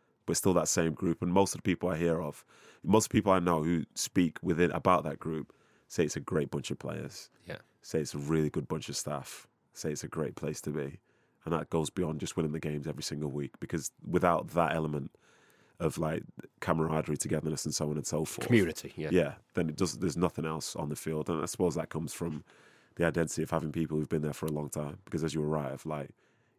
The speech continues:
Speaker 1: say, picture the difference between something that's been organic as Cities have been across the last, say, seven years, compared to twenty players arriving at Nottingham Forest in August.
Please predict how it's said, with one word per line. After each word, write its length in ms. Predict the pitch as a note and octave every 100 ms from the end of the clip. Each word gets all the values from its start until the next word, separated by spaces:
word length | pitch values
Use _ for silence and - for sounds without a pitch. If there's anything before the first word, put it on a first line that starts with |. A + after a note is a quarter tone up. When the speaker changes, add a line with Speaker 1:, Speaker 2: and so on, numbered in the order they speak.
| _ _
Speaker 1:
say, 220 | - G#2 F2+ - - - -
picture 240 | A2+ G2
the 60 | F2+
difference 300 | F2+ F2 -
between 420 | D#2+ E2+ E2 D2+ - _ _ _ _ _ -
something 360 | - F2+ F2+
that's 140 | D#2+ -
been 180 | F2+ E2
organic 460 | D#2+ F2+ F2 E2+
as 120 | D#2+
Cities 320 | - F2 - D#2+
have 100 | D#2+
been 140 | D#2
across 260 | C#2+ D2+ -
the 60 |
last, 260 | D2+ D2 -
say, 160 | D#2+
seven 300 | D#2 D#2 D2+
years, 420 | D#2 D2+ C#2+ - - _ _ _ _ - _ - -
compared 300 | F2 F2+ D#2+
to 80 | -
twenty 220 | E2+ E2
players 280 | - E2 D2+
arriving 260 | D#2+ D#2+
at 60 | E2
Nottingham 340 | E2 - D#2
Forest 380 | D2 D#2 C#2+ -
in 80 | D#2
August. 460 | D2+ - D2 -